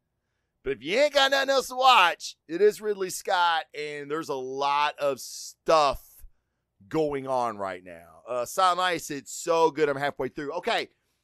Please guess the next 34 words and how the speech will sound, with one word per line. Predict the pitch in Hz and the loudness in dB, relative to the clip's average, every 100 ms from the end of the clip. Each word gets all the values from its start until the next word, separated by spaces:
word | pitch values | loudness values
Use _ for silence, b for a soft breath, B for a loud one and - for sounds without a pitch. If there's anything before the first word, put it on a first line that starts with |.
| _ _ - | _ _ -4
I | 180 | -2
mean, | 190 185 | -2 -2
like, | 175 160 139 | 0 0 0
there | 196 262 247 | 2 4 4
is | 165 | 2
a | 160 143 | 0 -2
lot | 131 143 160 165 160 | -2 4 8 8 8
of | 147 143 127 | 6 2 2
layers | 135 139 139 139 143 123 117 - | -2 0 2 2 0 -2 -6 -6
peeling | - 147 135 123 110 | -6 -4 -6 -8 -4
back | 117 113 107 | -2 -2 -4
in | 110 98 | -8 -12
this | 92 | -12
show, | - 113 101 | -8 -6 -4
which | 127 143 | 0 2
I | 196 | 4
dig. | 151 165 277 127 76 _ _ _ _ _ _ - | 2 0 0 0 -4 _ _ _ _ _ _ -2
Uh, | 143 143 135 | 0 2 0
it | 135 | -4
reminds | 156 143 143 151 151 | -8 -4 -2 -2 -4
me | 180 | -2
of | 208 139 | -2 -4
Lost | 131 127 135 151 208 247 - - | -8 -2 0 2 2 0 -8 -12
in | 233 | -10
a | 240 | -4
way. | 233 247 262 262 | -2 0 -2 2
I | 175 | 6
won't | 190 196 | 6 4
give | 170 | 0
away | 170 165 156 | 0 0 0
any | 156 | -4
spoilers. | 131 135 120 90 82 - | -6 -2 -2 -2 -10 -6
I | 123 | -2
won't. | 120 95 | -2 -2